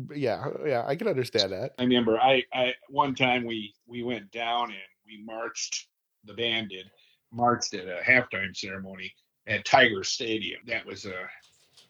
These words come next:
Speaker 2: <laughs> grass field. It was, it was, it was all mud, I'll tell you. It was over our spats and everything else on our shoes. But we, they were told,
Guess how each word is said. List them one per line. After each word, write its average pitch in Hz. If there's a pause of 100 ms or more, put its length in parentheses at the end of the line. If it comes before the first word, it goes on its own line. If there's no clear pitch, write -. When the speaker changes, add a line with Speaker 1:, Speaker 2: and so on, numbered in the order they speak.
(920)
Speaker 2:
<laughs> -
grass -
field. 104 (420)
It 123
was, 110 (840)
it 151
was, 131
it 170
was 131
all 143
mud, 123
I'll 113
tell 104
you. 95 (120)
It 104
was 104
over 110
our 98
spats 113
and 104
everything 107
else 92 (360)
on 101
our 95
shoes. 95 (500)
But 101
we, 113
they 117
were 110
told, 123